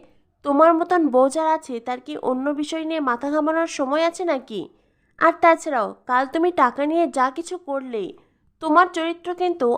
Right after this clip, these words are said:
আমাদের প্রত্যেকের বোঝা হয়ে গেছে, হ্যাঁ? আচ্ছা, একটা কথা বলো তো, এই যে এতটা নিচে নামলে, এতটা নির্লজ্জের মতন কাজ করলে, তবুও তুমি আমাদের সামনে দাঁড়িয়ে জোর গলায় কী করে কথা বলছো?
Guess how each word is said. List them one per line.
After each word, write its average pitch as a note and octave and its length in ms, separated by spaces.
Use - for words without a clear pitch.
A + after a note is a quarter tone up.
আমাদের C#4 360
প্রত্যেকের D#4 640
বোঝা B3+ 300
হয়ে A#3+ 220
গেছে, A#3 300
হ্যাঁ? D4+ 280
আচ্ছা, D#4 240
একটা F#4 240
কথা D4 240
বলো E4 220
তো, F#4 220
এই F4 220
যে F#4+ 100
এতটা F#4 300
নিচে D#4 300
নামলে, C4 560
এতটা D4 360
নির্লজ্জের C#4+ 680
মতন D#4+ 300
কাজ A#3+ 360
করলে, A#3 520
তবুও F4 280
তুমি G4 340
আমাদের C#4+ 360
সামনে E4+ 340
দাঁড়িয়ে D#4+ 320
জোর C#4 260
গলায় E4 380
কী F4 100
করে F#4+ 260
কথা E4+ 240
বলছো? E4 560